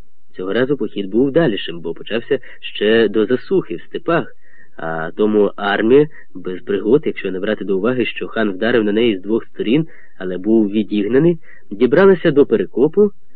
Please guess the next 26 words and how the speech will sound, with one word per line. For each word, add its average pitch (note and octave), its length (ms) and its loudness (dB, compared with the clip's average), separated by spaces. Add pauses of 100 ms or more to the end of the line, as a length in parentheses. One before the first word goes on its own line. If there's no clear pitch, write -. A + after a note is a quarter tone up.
(140)
однак C3+ 320 4
далі A#3 220 8
Голицин A3 420 6
іти G#3+ 160 6
побоявся, G3 600 6
бо G2 380 2
за G#2+ 120 2
отим A#2 360 2
злощасним A2+ 580 0
Перекопом A2 540 2 (340)
усе G3+ 400 4
навколо D#3+ 460 6
було F3 220 6
винищене E3 560 4
турками. F#2 480 -4 (880)
На F#2+ 160 -6
початку D#3+ 360 2
червня E3 360 6
військо D3 400 4
вирішило D3+ 460 6 (280)
відступити. A#2+ 680 -2 (800)
Цього F#2 180 -6
разу D3+ 320 4 (300)
не F#2 160 -6
полагкотіли G#2 540 0
пожежі, C#3+ 540 2